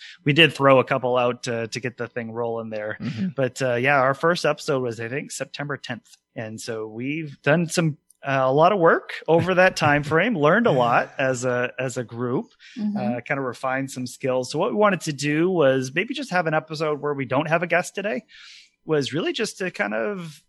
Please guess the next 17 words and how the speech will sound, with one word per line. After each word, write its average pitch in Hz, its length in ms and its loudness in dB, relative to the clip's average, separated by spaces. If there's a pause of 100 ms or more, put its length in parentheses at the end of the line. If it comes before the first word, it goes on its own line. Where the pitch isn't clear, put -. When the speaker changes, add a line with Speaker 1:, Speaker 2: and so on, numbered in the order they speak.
(140)
Speaker 1:
reflect 170 600 -4
a 208 40 -6
little 120 260 -4
bit. 107 180 -12 (180)
Let's 127 300 -6
kind 180 180 -4
of 160 60 -4
reflect 151 420 -4
on 139 640 -4
maybe 143 300 -4
the, 127 400 -2
the 131 80 -8
things 147 300 -4
that 135 80 -2
we've 180 260 0
learned, 110 460 -2
Speaker 2:
Mm. 113 300 -6